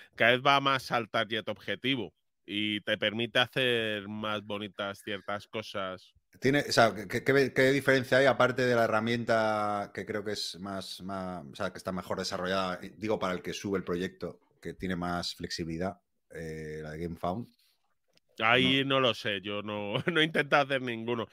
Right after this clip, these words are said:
Speaker 1: Pero sobre todo GameFound, el cómo maneja para el usuario, el interface es más fácil buscar las cosas,
Speaker 2: Ujú.
Speaker 1: tiene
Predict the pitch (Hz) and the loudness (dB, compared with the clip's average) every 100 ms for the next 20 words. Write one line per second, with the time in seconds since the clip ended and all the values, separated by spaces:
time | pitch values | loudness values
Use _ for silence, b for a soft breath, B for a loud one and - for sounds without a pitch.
0 | B B - 127 127 139 123 135 143 156 | B B 2 4 4 2 2 4 4 2
1 | 151 175 160 135 113 139 143 143 139 151 | 2 0 2 -2 0 0 2 2 4 2
2 | - 151 131 120 117 117 117 - 123 131 | 2 2 4 4 4 0 -4 0 4 6
3 | 143 151 151 190 B B B 117 120 123 | 6 4 -4 -6 B B B 0 2 2
4 | 117 120 - 147 - 143 143 123 - 156 | 0 -2 0 -2 0 -2 0 -2 4 4
5 | 147 135 117 117 - - 117 120 110 - | 4 -2 -4 -6 -4 -2 0 -2 -4 -2
6 | 160 - 127 123 - B B B - 135 | 0 0 0 0 -2 B B B 4 6
7 | 139 | 8